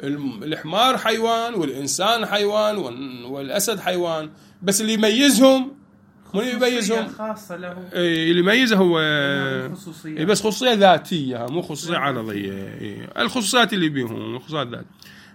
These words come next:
Speaker 1: مثل الناطق المميز لنوع الإنسان عن الأنواع المشتركة في جنس الحيوان، كنوع الأسد، ونوع الطير، ونوع الفيل، ونوع السمك. من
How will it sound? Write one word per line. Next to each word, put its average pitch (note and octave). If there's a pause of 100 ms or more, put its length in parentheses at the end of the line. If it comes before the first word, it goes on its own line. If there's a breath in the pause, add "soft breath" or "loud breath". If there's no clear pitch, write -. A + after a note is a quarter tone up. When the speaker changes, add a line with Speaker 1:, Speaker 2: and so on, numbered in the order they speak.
(100)
Speaker 1:
مثل A3+
الناطق F#3+
المميز F3+
لنوع D#3
الإنسان B2+ (360 soft breath)
عن D#3
الأنواع C#3
المشتركة F3 (300 loud breath)
في D3
جنس D#3
الحيوان، B2+
كنوع E3
الأسد، F#3+ (360 loud breath)
ونوع E3+
الطير، G#3 (280)
ونوع D#3
الفيل، F#3
ونوع E3
السمك. B2+ (420 soft breath)
من A#3